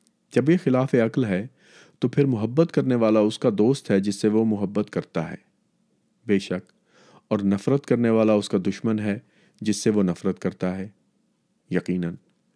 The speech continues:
मगर साबिका मिसाल की तरह यहाँ भी मानना पड़ेगा कि इंसान ऐसे शख्स का दोस्त हो सकता है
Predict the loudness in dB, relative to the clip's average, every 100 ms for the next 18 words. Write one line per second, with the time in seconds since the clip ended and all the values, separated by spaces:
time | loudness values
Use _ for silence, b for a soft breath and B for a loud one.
0 | _ _ _ _ _ _ _ _ -4 0
1 | 0 0 2 2 0 0 0 0 0 -2
2 | -4 -2 -4 -6 b b b b -2 -2
3 | 0 2 2 2 2 2 0 0 0 -2
4 | -2 -2 -2 -2 -2 0 -2 -2 -4 -4
5 | -6 -4 0 0 0 -4 -6 -6 -8 -6
6 | -4 -6